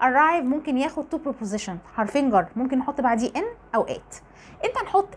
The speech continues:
in بعد arrive وإمتى نحط at؟ ها،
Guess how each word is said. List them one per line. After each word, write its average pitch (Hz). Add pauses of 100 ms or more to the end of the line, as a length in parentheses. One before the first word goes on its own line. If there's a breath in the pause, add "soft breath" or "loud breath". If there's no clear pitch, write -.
in 339
بعد 285
arrive 294
وإمتى 262
نحط 269
at؟ 220 (320)
ها، 233